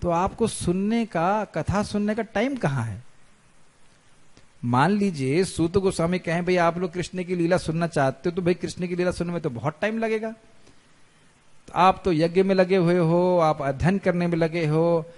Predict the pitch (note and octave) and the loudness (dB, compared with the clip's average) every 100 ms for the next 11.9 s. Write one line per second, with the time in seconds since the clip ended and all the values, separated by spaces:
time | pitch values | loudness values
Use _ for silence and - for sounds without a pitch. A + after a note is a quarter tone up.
0 | - - - - - F#3 A3+ A3 D3 D3 | -20 -20 -16 -6 -2 2 2 0 0 2
1 | C#3+ D3 G3 A#3+ - - - F3 E3+ - | 2 2 2 0 -6 -20 -6 -2 -2 2
2 | F#3+ F3 - F3 D3 D3 C#3+ C#3+ C3 F#3+ | 4 4 2 -4 -2 -2 -2 -4 -2 -4
3 | - C3+ C#3 B2+ G#2+ G#2+ - G2 F#2 - | -4 -4 -4 -4 -4 -6 -8 -8 -8 -14
4 | - _ - - - - - - D#3 F3+ | -18 _ -20 -20 -20 -20 -10 0 0 2
5 | G#3+ - G3+ A3 F#3+ F3 F#3 F3 F3 G3 | 0 2 4 6 6 6 4 4 4 2
6 | A#3+ A#3 - - E3 D#3+ A3 A#3+ B3+ A3+ | 2 -2 -10 -6 -4 -2 -2 -2 2 2
7 | G#3 G3+ F3 E3 D#3+ D#3 D#3+ E3+ F3+ E3+ | 2 4 4 4 2 0 -2 -2 0 0
8 | E3+ E3+ D#3+ E3 D#3+ E3+ F3+ E3 D#3+ D#3+ | 0 0 2 2 0 0 -2 -2 -4 -2
9 | E3 E3 E3 E3+ E3 E3 E3+ E3 D#3+ F3 | -2 -2 -2 -4 -4 -6 -4 -2 0 0
10 | F3 D3 E3+ E3 C#3 D#3 E3 D#3 E3+ D#3+ | -2 0 0 0 -4 -2 -4 -4 -8 -8
11 | C3+ F3 E3+ D#3+ D#3+ E3+ F3+ A3+ | -4 -4 -2 -2 0 0 0 0